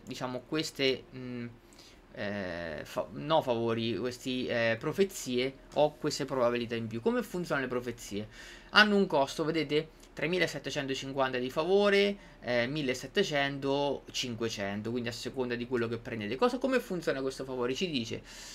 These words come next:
ehm, "Uccidi un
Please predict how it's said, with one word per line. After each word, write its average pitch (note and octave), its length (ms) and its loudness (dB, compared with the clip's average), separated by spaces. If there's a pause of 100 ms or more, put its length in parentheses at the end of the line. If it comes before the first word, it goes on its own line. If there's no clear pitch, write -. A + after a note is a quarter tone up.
(180)
ehm, A#2+ 640 4 (280)
"Uccidi E3+ 540 2
un D#3 480 2